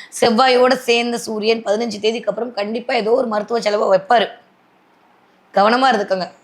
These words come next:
கிருத்திகை நட்சத்திரக்காரங்க, உங்களுக்கு மட்டும் ஒரு சின்ன சீக்ரெட் சொல்லி கொடுக்குறேன். முடியும்னா நீங்க இளம் வயதுல இருக்கீங்கன்னா போய் ஒரு தடவை ரத்த தானம் கொடுத்துட்டு வந்துருங்க. அதுவே இந்த மாதம் மிகப்பெரிய ஒரு நல்லவைகள் எல்லாம் கொடுக்கக்கூடிய மாதமாக அமைய. ரத்தம் எல்லாமே செவ்வாய், அவனோட நட்சத்திரம் அதன் சேர்ந்திருக்கும் போது அப்படியே சூடாகும் ரத்தம்.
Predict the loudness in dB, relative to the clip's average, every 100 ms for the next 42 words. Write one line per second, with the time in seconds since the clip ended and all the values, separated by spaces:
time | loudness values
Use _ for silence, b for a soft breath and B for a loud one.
0 | _ -6 -2 0 2 0 2 4 4 2
1 | 0 0 0 0 -2 -4 -4 -6 -8 -8
2 | -6 -6 -6 -6 -4 -4 -2 -2 -2 -2
3 | 0 0 2 0 0 2 2 0 -4 -8
4 | -4 -2 -2 -2 0 0 2 0 0 -4
5 | -8 -8 -6 -8 -10 B B B B 0
6 | 2 2 0 0 -2 -2 -4 -6 -2 -2
7 | 2 2 0 -2 -4 -4 -4 -4 -2 -4
8 | -6 -10 -8 -6 -4 -2 -2 -2 -2 -2
9 | -2 -2 -4 -4 -4 0 0 0 -2 -4
10 | 0 2 0 0 -4 -4 -4 -4 -4 -4
11 | -4 -6 -4 -4 -6 -8 -6 -2 -2 -2
12 | -2 0 2 2 2 0 -2 -4